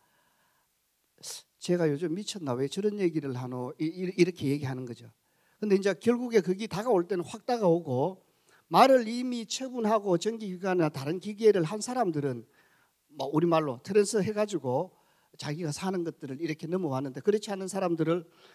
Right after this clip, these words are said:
이제 그때 말을 팔려고 하니까 다 넘어갔다 이런 얘기를 합니다.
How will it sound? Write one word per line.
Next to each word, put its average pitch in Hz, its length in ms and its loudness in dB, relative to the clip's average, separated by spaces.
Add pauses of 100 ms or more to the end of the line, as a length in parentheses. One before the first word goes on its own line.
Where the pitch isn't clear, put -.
(300)
이제 170 140 0
그때 214 460 4
말을 156 320 2
팔려고 196 380 -6
하니까 147 300 -8
다 - 200 -14
넘어갔다 151 520 -6
이런 147 240 -4
얘기를 135 260 -4
합니다. - 300 -18